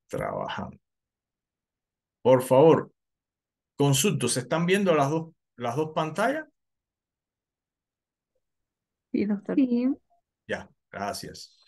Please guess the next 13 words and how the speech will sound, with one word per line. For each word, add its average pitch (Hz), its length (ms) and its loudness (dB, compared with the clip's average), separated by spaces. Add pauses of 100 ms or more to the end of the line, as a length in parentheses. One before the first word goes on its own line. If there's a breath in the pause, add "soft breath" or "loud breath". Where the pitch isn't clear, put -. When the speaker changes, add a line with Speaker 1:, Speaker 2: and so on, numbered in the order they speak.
(280 soft breath)
Speaker 1:
Entonces, 104 640 0
ya 107 200 0
estoy 143 240 4
aquí 139 440 2
en, 104 360 -4
en 101 200 -6
programa 113 480 2
del 147 160 0
curso, 220 400 -2
leer 120 280 4
antes 151 280 0
de 156 60 -4
iniciar, 196 420 -4